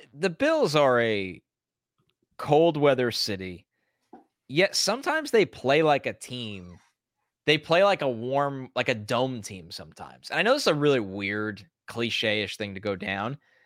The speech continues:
but there's times I watch the Bills and I'm like, they don't play like you would think. And I think Verse gives them a little bit of that, uh,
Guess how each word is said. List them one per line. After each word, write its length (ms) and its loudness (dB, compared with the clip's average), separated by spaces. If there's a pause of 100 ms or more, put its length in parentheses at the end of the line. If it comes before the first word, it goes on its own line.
(220)
but 100 2
there's 160 2
times 280 2
I 60 6
watch 240 4
the 100 0
Bills 420 2
and 100 -4
I'm 140 -6
like, 220 -4 (1200)
they 180 6
don't 260 4 (960)
play 440 4
like 260 0
you 200 -2
would 140 -6 (200)
think. 380 2 (540)
And 580 -2
I 100 2
think 200 0
Verse 720 2 (100)
gives 240 0
them 160 0
a 60 0
little 380 2
bit 220 2
of 220 -2
that, 440 0 (1700)
uh, 680 0